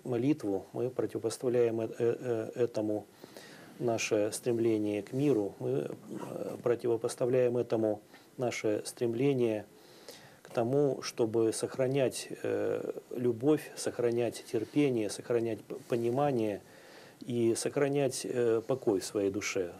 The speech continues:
И противостоять нападкам, про-, про-, противостоять лжи можно, э, э, у-, у-, до-, достаточно успешно при помощи двух вещей. Это, конечно же, правдой, и это, конечно же,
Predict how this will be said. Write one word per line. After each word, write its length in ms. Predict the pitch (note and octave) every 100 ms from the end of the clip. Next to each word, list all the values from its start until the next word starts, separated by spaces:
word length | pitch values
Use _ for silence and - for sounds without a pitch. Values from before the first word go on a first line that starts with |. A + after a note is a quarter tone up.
| F#2+
И 220 | A2+ A#2 G#2+ - -
противостоять 880 | C3 A#2+ C#3 B2+ - D3 C#3 B2 -
нападкам, 600 | B2 B2 E3 E3 - G2
про-, 280 | F2+ A2 A2+ -
про-, 160 | - A2 A2 - -
противостоять 680 | A2+ G#2+ A#2+ A2+ - A#2+ A2
лжи 300 | B2+ B2 D#3+
можно, 440 | B2+ A#2 A2+ A2+ - - - - -
э, 540 | - A#2+ B2 C3+ - - - - -
э, 380 | - - - - - - - - -
у-, 260 | - - C3 -
у-, 60 |
до-, 160 | B2 -
достаточно 640 | B2 C#3 C3+ C#3+ C3 C3
успешно 460 | A#2+ - D#3 - A2+
при 160 | A#2
помощи 380 | A2+ C3+ B2 -
двух 280 | A2 A#2+ -
вещей. 440 | B2 - - F#2+
Это, 120 | F2+ A2
конечно 400 | C3 B2 - A#2+
же, 100 | B2
правдой, 500 | D3 D#3 C3+ G2+ F2+ -
и 240 | B2+ B2+ -
это, 240 | A#2+ A2+
конечно 420 | - A#2 A#2 -
же, 240 | G#2 A2